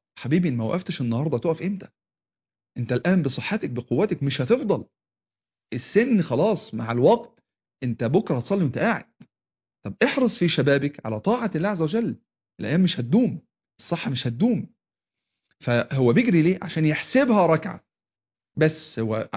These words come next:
عايز يبقى اتحسبت. يا جماعة دي مش عبادة، الدين ليس هكذا،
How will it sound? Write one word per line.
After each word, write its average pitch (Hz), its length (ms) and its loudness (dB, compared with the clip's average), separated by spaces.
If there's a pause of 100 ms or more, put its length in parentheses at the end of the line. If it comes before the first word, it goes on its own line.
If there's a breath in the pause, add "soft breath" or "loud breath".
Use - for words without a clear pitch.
(160)
عايز 208 260 4
يبقى 202 120 2
اتحسبت. - 640 -4 (600)
يا 104 40 -8
جماعة 165 600 -2 (400)
دي 147 200 2
مش 185 160 0
عبادة، 117 380 -4 (840)
الدين 156 360 2
ليس 190 200 2
هكذا، 131 460 0